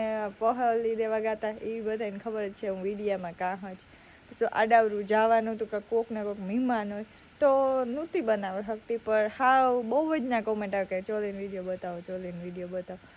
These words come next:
તો એ આ પછીનો નેક્સ્ટ વીડિયો છે ને ચોલીનો છે, તમે જોઈ લેજો. કોમેન્ટ કરે છે ને એ હું ખાસ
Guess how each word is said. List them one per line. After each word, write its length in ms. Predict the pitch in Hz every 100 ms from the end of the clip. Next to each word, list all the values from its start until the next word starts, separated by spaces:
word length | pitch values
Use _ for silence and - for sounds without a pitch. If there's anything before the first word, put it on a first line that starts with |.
| - -
તો 120 | 214
એ 100 | 214 214 - - - -
આ 140 | 220 240
પછીનો 500 | 247 240 240 269 247
નેક્સ્ટ 460 | 208 208 277 - 277
વીડિયો 280 | 254 277
છે 80 | 302
ને 160 | 269 208
ચોલીનો 540 | 208 240 233 208 208
છે, 100 | 220
તમે 260 | 202 196 190
જોઈ 380 | 185 208 208 165
લેજો. 260 | 170 180 175 175 - - - - - - - - - - -
કોમેન્ટ 440 | - 220 220 208 214
કરે 280 | 233 262 262
છે 80 |
ને 160 | 220 196 196
એ 100 | 196 185 175 -
હું 220 | 196 202
ખાસ 280 | - 233